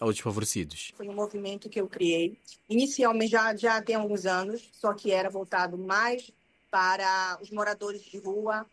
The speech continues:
Speaker 2: para os desempregados, não é? E apoiávamos não só com comida, mas também com capacitação e fazer com que eles tivessem uma oportunidade de serem integrados no mercado de trabalho,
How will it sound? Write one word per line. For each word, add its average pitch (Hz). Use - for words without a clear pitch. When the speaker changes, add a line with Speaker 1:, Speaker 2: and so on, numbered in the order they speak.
Speaker 2:
para 196
os 208
desempregados, 185
não 185
é? 214
E 185
apoiávamos 208
não 262
só 277
com 262
comida, 226
mas 214
também 208
com 226
capacitação 240
e 240
fazer 262
com 302
que 302
eles 285
tivessem 269
uma 262
oportunidade 247
de -
serem 240
integrados 226
no 233
mercado 220
de 220
trabalho, 196